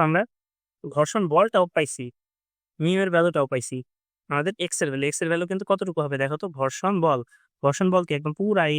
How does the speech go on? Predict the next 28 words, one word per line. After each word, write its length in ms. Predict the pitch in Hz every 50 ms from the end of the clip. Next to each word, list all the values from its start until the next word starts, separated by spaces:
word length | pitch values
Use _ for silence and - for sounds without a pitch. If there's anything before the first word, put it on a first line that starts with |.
| 147 147
রাস্তা 200 | 151 - - - 156 147
জুড়েই 240 | 156 151 147 139 135 - -
কাজ 120 | 151 147 - - -
করবে 200 | 156 147 147 151
না? 60 | 170 208 - _ _ _ _
কারণ 140 | - 160 156 156
প্রত্যেকটা 340 | 180 170 - - 165 - 165 160
অংশেই 240 | 160 - - 156 156 151 151 -
তো 40 | 147 135 143
বস্তু 200 | 143 - - - 139 127
আছে, 120 | - - 151 -
তাই 100 | 160 160 -
তো? 60 | 135 - _ _ _ _ _
তো 40 | - 151
এই 40 | 143 -
পুরো 160 | 196 202 208 202 190
অংশটুকুর 340 | 185 170 175 175 175 185 170 156
ভ্যালু 140 | 151 156 170 160 165
কত? 120 | 151 - 135 139 - _ _ _ _ _ _ _ _ _ _ _ -
পুরো 140 | 165 160 156 151
অংশটুকুর 380 | 156 156 160 156 170 170 175 160 151
ভ্যালু 200 | 143 135 156 202 277 320 _ _ _ _ _ _ _ _ _ _ _ _ _ _ _ _ _ -
twelve 280 | 151 147 143 139 139 143
by 120 | 151 180 233 269 277 _ _ _ _ _ -
three, 200 | - - 123 113 _ _ _ _ -
এটা 100 | 139 143
আমরা 120 | 139 139 135 151
দেখছিলাম। 300 | 143 - - 139 123